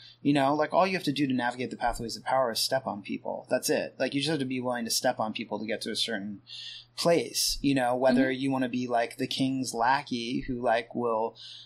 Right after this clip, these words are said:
Speaker 1: you know, throw anyone into the alligator pit at any moment to impress the king, or, <laughs> sorry to sound so Jungian there, or if you, uh,
Speaker 2: <laughs>
Speaker 1: or if, or, or just, like, working your way through politics and being corrupt and taking money from people or whatever.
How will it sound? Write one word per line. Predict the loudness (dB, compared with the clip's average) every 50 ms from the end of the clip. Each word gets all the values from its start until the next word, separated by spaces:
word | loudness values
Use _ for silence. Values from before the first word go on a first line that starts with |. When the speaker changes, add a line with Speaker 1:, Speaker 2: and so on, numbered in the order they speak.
| -16 _
Speaker 1:
you | -2 -2 0
know, | 0
throw | -2 -2 0 2 2 2 2
anyone | 2 2 0 0 0 -2 -2 -2
into | -2 -2 -2 -2
the | 0 0 0 2
alligator | 4 4 4 4 2 0 -2 -2 -2 -4 -4
pit | -2 0 2 2 2 2 2 2
at | 0 2
any | 2 0 -2 -2 -2
moment | 0 2 2 2 2 2 0 -2 -4 -4
to | -4 -4
impress | -4 -2 -2 -2 -2 -2 -4
the | -6 -4
king, | -2 0 0 0 0 -2 -2 2
or, | 2 4 4 4 2 0 -2 -6 -8 -10 -12 -12 -8 -4
<laughs> | -2 2 2 4 2 2 0 -4 -8 -2
sorry | 2 4 6 6 4
to | 4
sound | 2 2 0 0 -2 -2
so | 0 0 0 -2 -4 -6 -8 -4 -2
Jungian | 0 0 0 0 0 -2 -2
there, | -2 0 -2 -2 -4 -8 -12 -2
or | 2 6 6 6 6 6
if | 4 0 0 4
you, | 6 6 6 6 6
uh, | 6 8 8 8 8 8 6 4 2
Speaker 2:
<laughs> | 0 2
Speaker 1:
or | 6 6 8 8
if, | 6 4 2 -2 -6 -4 2 6
or, | 6 6 6 4 2 _ 4
or | 4 6 6
just, | 4 4 2 4 4 6 6
like, | 6 6 4 2 -4 -14 _ -10 -4
working | 0 0 2 2 2 2 2 2
your | 2 2 2
way | 2 2 2 2 2
through | 0 -2 0 0 0 0 0 -2 -2 -4 -4 -4 -6 -6 -2
politics | 2 4 4 4 4 2 2 0 0 0 -2
and | -4 -4
being | -4 -6 -8 -8 -6
corrupt | 0 4 6 6 6 4 2
and | -4 -6
taking | -4 -4 -4 -4 -2 0
money | 0 0 0 0 0
from | 0 0 0
people | 0 -2 -2 -2 -2
or | 0
whatever. | 2 2 2 2 0 0 -4 -4